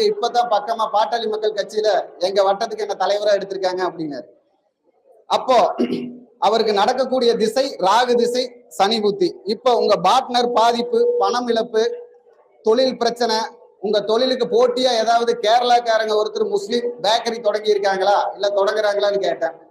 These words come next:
ஏன்னா அந்த புதன் ராகு சேர்க்கைக்கு போட்டியா முஸ்லீம் வரணும். அப்போ இந்த சேர்க்கை ஏழாம் இடத்துல இருக்கிறதுனால நமக்கு அந்த ஏழாம் இடம் தனம் வாக்கு அப்படிங்கிறனால இந்த தனத்தை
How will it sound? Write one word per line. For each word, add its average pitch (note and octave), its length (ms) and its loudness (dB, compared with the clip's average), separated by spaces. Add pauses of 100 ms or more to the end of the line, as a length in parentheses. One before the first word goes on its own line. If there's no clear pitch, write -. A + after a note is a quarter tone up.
ஏன்னா A#3 140 2 (100)
அந்த G3+ 120 -4 (100)
புதன் A#3 320 -2
ராகு A3+ 300 0
சேர்க்கைக்கு A3+ 500 -4
போட்டியா A3+ 340 -2 (100)
முஸ்லீம் G#3+ 360 -8
வரணும். F3+ 300 -6 (1000)
அப்போ B3+ 200 2 (400)
இந்த B3 160 0 (200)
சேர்க்கை C4+ 380 2 (160)
ஏழாம் C4+ 300 2
இடத்துல A#3+ 280 0
இருக்கிறதுனால A3+ 540 2 (800)
நமக்கு A#3+ 320 2 (180)
அந்த G#3 120 0 (240)
ஏழாம் B3+ 340 4
இடம் B3 240 0 (460)
தனம் B3 340 0
வாக்கு A#3+ 320 2 (640)
அப்படிங்கிறனால A3+ 520 2
இந்த F#3 200 0
தனத்தை A3+ 320 -2